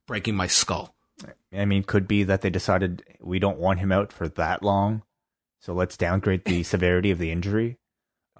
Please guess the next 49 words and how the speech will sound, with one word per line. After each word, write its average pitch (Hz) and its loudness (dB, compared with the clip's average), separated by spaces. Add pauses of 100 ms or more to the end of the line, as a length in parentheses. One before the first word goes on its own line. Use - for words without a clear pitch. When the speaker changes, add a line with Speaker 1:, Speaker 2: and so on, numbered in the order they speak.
(120)
Speaker 1:
Is - 0
Speaker 2:
Um, 240 -4
Speaker 1:
that 233 0
not 202 2
a 196 -2
conversation 165 0
for 151 0
Monday? 143 0 (1500)
Speaker 2:
You 95 -6
mean 98 0
last 107 0
Monday? 190 0
Speaker 1:
Why 226 2
are 226 2
we, 226 2
why 202 0
are 214 2
we 202 2
doing 185 2
this 185 0
angle? 185 0 (800)
Speaker 2:
You 101 -6
mean 107 2
last 107 0
Monday? 214 -2 (540)
Speaker 1:
Yeah. 175 -6 (1080)
Speaker 2:
Um, 104 0
why 101 0
are 127 2
we 120 0
doing 117 0
this 107 -2
angle? 104 0
It's - -10
to 131 0
get 175 0
him 185 0
off 180 0
of 170 -4
Payback, 190 -2 (260)
so 110 -8
he 120 -2
doesn't 117 0
have 117 0
to 110 0 (340)
do 117 -2
the 104 2
Sunday 117 0
show. 95 -8